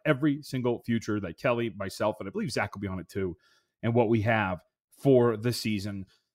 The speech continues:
that is on the way. So when we get to the Atlantic, we'll have a little, little bit more. Of course, I'll, I'll talk a little bit more about win totals.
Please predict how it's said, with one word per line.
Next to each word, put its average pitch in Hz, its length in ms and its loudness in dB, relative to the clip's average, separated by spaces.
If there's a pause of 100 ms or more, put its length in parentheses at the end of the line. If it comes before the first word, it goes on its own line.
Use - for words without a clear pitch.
that 104 160 -4
is 98 380 -4
on 92 240 -4
the 95 80 -4
way. 92 300 -6 (100)
So - 300 2 (880)
when 190 600 4
we 185 200 4
get 170 180 2
to 165 80 -4
the 151 100 2
Atlantic, 143 440 0
we'll 127 180 4
have 123 220 2
a 123 40 -2
little, 120 240 0
little 123 200 0
bit 113 100 -4
more. 117 220 0
Of 107 100 -4
course, 113 300 -4
I'll, 101 100 2
I'll 104 100 -4
talk 107 280 -4
a - 20 -4
little 107 160 -4
bit 104 80 -4
more 107 140 -4
about 95 160 -4
win 107 160 -4
totals. 104 360 -6